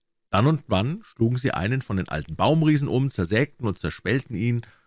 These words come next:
und wenn sie eine hübsche Klafter aufgerichtet hatten, sprachen sie: „Nun können wir uns wieder eine Weile Kaffee kochen.“ Und im Fluss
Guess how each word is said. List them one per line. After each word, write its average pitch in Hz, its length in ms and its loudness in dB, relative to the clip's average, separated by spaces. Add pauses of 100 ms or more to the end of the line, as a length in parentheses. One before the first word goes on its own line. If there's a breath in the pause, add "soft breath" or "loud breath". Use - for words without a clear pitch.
(640 soft breath)
und 117 120 2
wenn 170 120 6
sie 165 120 6
eine 143 160 6
hübsche - 260 2
Klafter - 460 0
aufgerichtet 98 500 -4
hatten, 110 240 -2
sprachen 120 400 2
sie: 104 280 -2 (460)
„Nun 226 360 2 (420)
können 254 200 2
wir 202 80 6
uns 151 140 2
wieder 139 180 2
eine 117 160 2
Weile 82 200 0
Kaffee - 300 -10
kochen.“ - 280 -18 (1300)
Und 127 180 2
im 98 100 -2
Fluss - 440 2